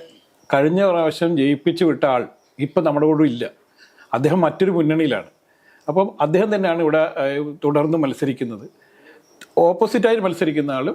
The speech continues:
മറ്റൊരു കേരള കോൺഗ്രസിൻ്റെ നേതാവാണ്. അദ്ദേഹം ഇടുക്കിയിലൊക്കെ രണ്ട് തവണ എം പി ഒക്കെ ആയ ആളാണ്. പക്ഷെങ്കിൽ പോലും അദ്ദേഹം കോട്ടയംകാരനല്ല,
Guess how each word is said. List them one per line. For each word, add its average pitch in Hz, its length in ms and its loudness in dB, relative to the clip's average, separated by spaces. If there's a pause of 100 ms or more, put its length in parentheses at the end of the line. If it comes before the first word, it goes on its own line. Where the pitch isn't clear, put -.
(120)
മറ്റൊരു 233 340 -2
കേരള 185 280 2
കോൺഗ്രസിൻ്റെ 156 420 -4
നേതാവാണ്. 123 440 -2 (120)
അദ്ദേഹം 190 260 0 (120)
ഇടുക്കിയിലൊക്കെ 165 500 0 (180)
രണ്ട് 139 200 -4
തവണ 131 200 -2 (220)
എം 123 120 -12
പി 135 120 -2
ഒക്കെ 117 180 -6
ആയ 101 140 -4
ആളാണ്. 90 240 -10 (260)
പക്ഷെങ്കിൽ 196 360 0
പോലും 190 200 2
അദ്ദേഹം 165 300 0
കോട്ടയംകാരനല്ല, 139 600 -2